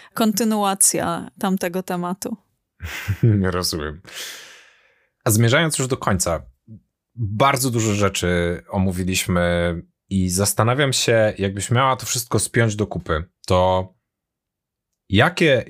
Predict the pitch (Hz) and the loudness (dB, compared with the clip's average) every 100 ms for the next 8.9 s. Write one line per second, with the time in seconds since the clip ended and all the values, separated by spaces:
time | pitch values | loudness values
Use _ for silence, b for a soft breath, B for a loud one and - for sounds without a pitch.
0 | - 107 107 - - - - 101 92 90 | -8 -4 -4 -2 -4 -4 0 2 0 -2
1 | - 92 92 92 85 87 85 87 _ _ | -2 0 0 0 -2 -2 -2 -6 _ _
2 | _ - - 101 92 90 87 78 76 87 | _ -8 0 2 2 2 0 0 -2 -6
3 | - 185 180 165 156 - 139 135 - 123 | -6 -4 -2 0 0 0 0 0 -2 -2
4 | 127 117 123 120 123 131 135 208 214 101 | -2 0 0 2 2 0 -2 0 2 2
5 | 90 90 92 98 117 107 110 123 165 113 | 2 2 0 -4 -8 -6 -2 0 2 2
6 | 85 - - - 90 85 85 85 87 87 | 0 -4 -8 -8 -2 -2 -2 -2 -2 -4
7 | 90 78 69 71 85 - 87 - 90 92 | -8 -10 -14 -14 -14 -8 -4 -2 0 0
8 | 87 95 95 92 - 90 95 90 | 0 -2 -2 0 -2 -2 -2 -2